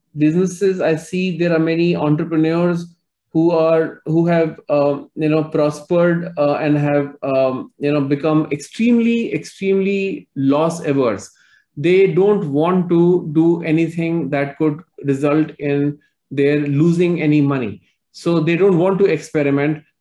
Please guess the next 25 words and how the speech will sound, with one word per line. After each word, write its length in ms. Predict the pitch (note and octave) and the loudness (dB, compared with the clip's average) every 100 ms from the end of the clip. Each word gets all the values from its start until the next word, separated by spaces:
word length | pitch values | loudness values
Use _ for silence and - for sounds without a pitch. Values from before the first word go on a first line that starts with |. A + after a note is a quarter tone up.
| - | -8
They 160 | C#3+ | -2
don't 220 | E3+ F3+ D3+ | 2 2 2
want 320 | F3 F#3 F#3 | 2 2 4
to, 420 | F#3+ F#3 F3+ - | 4 4 2 0
um, 800 | D#3 D3+ D3+ D3+ - - C#3+ C#3+ | -2 0 0 -2 -6 -12 -12 -6
take, 200 | D#3+ E3+ | -4 -2
take 180 | E3+ F3 | -2 -2
any 240 | F3 F3+ F#3 | 0 2 4
risks 360 | F#3 E3+ - - | 2 0 -8 -8
at 140 | C#3+ | -2
all. 340 | F3 A2 - - _ _ _ _ | 0 -2 -4 -12 _ _ _ _
So 180 | - F3+ | -2 0
they 100 | F#3 | 2
become, 580 | F#3 G#3 A3 A3 A3 - | 0 0 2 0 -2 -2
uh, 260 | D#3+ E3 | 0 2
not 260 | E3 D#3+ F3+ | 2 2 2
only 220 | A3 B3+ | 2 4
risk 240 | G3+ G#3 G#3+ | 2 2 2
averse, 240 | G#3+ A#3 | 2 2
but 120 | G#3+ | 2
they're 140 | G#3+ F#3 | 2 0
extremely 640 | E3+ - - C#4 C#4+ A#3 | -4 -8 -2 2 4 4
loss 280 | D#3+ C#3 A#2+ | 2 0 -4
averse. 440 | G2 F2+ - - _ _ _ _ | -8 -10 -12 -20 _ _ _ _
So, 560 | - F#3 F#3 - - | -4 0 0 -2 -10